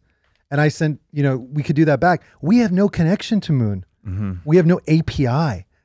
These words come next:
Speaker 1: We have nothing.
Speaker 2: Right.
Speaker 1: We just have this open standard that we followed.
Speaker 2: Right.
Speaker 1: And now our application, this random social media app,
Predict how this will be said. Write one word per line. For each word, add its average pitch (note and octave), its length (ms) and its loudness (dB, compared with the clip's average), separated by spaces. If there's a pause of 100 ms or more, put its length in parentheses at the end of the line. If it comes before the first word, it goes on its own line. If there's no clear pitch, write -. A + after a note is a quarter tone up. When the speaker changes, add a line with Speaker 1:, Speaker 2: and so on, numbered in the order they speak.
(260)
Speaker 1:
We C#3 120 -2
have D3 120 2
nothing. C#3 460 0 (220)
Speaker 2:
Right. G2+ 160 -6
Speaker 1:
We E3 60 2
just D#3+ 160 0
have E3+ 160 0
this C#3+ 140 -4 (100)
open D#3+ 420 0
standard C3 840 -4
that B2+ 100 -2
we B2+ 160 -4
followed. D3 680 -2 (100)
Speaker 2:
Right. F#2+ 240 -8
Speaker 1:
And D3 160 2
now F3 240 0
our D3+ 240 2
application, E3+ 920 -2 (280)
this - 240 -2 (240)
random F3+ 420 0
social F3+ 320 0
media E3+ 300 0
app, B2+ 340 -4